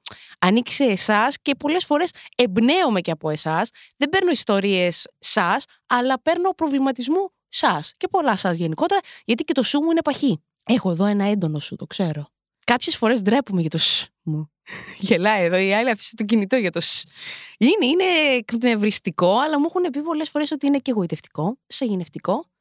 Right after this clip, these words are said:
και ότι με κάνει και ιδιαίτερη. Ναι, αυτό το σου περίμενα, δεν κοίτανε όλο το υπόλοιπο το χάλι,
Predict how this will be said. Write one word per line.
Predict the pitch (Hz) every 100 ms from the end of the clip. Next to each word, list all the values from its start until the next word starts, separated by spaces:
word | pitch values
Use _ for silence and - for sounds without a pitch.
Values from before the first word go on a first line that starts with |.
| _ _ _ _ -
και | 349
ότι | 330
με | 349
κάνει | 392 466
και | 403
ιδιαίτερη. | 392 403 320 208 156 139 - _
Ναι, | 180 202
αυτό | - 190
το | 180
σου | 233
περίμενα, | 196 156 151 151 156
δεν | 175
κοίτανε | 190 185 165
όλο | 156
το | 151
υπόλοιπο | 147 151 143 151
το | 139
χάλι, | 151 147 185